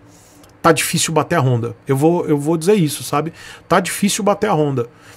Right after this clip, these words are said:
Como eu tô falando no projeto que virá aí, a N X quinhentos, vai ser difícil bater a Honda. Muitas marcas vão ter dificuldade de bater a Honda quando essa N X quinhentos chegar aqui, tá? Quando a C B quinhentos Hornet chegar aqui,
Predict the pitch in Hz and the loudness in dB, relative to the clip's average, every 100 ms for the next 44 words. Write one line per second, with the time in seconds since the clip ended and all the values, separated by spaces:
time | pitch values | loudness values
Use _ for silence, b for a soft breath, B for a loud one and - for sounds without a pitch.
0 | B B - 202 220 214 - 190 175 175 | B B 0 4 4 4 0 0 2 0
1 | 196 - 160 160 170 147 143 147 143 131 | -2 -2 -2 0 2 4 4 2 0 -8
2 | 147 117 135 131 143 127 131 131 127 180 | -6 -2 0 2 4 4 2 2 4 4
3 | 151 - 156 - 143 135 160 - B B | 2 0 -4 -4 0 0 0 -6 B B
4 | B 107 104 147 208 247 - - 185 196 | B -6 2 6 6 4 0 2 2 2
5 | - - 160 - 175 175 175 185 123 107 | -4 -2 -2 -2 -4 -4 -4 -2 -2 -4
6 | 110 131 156 233 262 226 143 156 175 180 | -8 -4 0 2 4 4 4 0 -2 -4
7 | 165 175 160 - 185 202 147 180 175 160 | -4 -6 -8 -10 -8 -4 0 -2 -4 -2
8 | 160 - 147 117 127 160 170 B B B | 0 0 -2 0 -2 -2 -6 B B B
9 | - 160 170 208 180 175 180 170 156 - | 0 4 4 4 2 0 0 2 0 -2
10 | 165 - 156 156 156 160 156 160 160 120 | -6 -2 0 0 -2 0 2 0 -2 -8
11 | - 135 - B B - 156 170 156 - | -6 -8 -10 B B 0 2 4 2 2
12 | 151 143 - 139 135 127 - 117 135 131 | 0 -2 -2 -4 -4 -6 -6 -2 -2 -4
13 | 123 - 123 131 127 - 143 147 | -6 -4 -2 -2 -4 -6 -8 -8